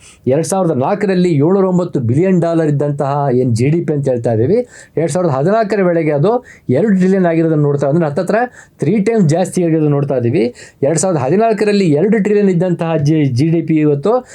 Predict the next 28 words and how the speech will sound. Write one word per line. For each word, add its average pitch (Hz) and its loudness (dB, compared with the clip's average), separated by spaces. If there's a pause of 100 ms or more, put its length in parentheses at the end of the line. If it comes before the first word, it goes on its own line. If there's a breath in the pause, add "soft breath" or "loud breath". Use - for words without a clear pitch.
(240 loud breath)
ತ್ರೀ 190 -2
ಪಾಯಿಂಟ್ 202 -2
ಸೆವೆನ್ 175 0
ಫೈವ್ 190 0
ಅಂತ 180 0
ಇವ್ರು 175 2
ಹೇಳ್ತಾ 165 0
ಇದ್ದಾರೆ, 156 2
ಟ್ರಿಲಿಯನ್ 160 0
ಆಗಿದೆ 147 0
ಅಂತ 143 -2
ಹೇಳ್ತಾ 127 -2
ಇದ್ದಾರೆ. 160 0
ಅಂದ್ರೆ 180 -2
ಸುಮಾರು 175 -2
ಒನ್ 180 0
ಪಾಯಿಂಟ್ 214 -2
ಏಟ್ 208 0 (300 loud breath)
ಪರ-, 160 0
ಪಟ್ಟು 175 -6
ಜಾಸ್ತಿ 160 -2
ಆಗಿದೆ. 143 2
ಅಂದ್ರೆ 180 2 (560 loud breath)
ಹಿಂದಿನ 208 2
ಯು 185 0
ಪಿ 226 0
ಎ 226 2
ಸರ್ಕಾರಕ್ಕಿಂತಲೂ 214 -2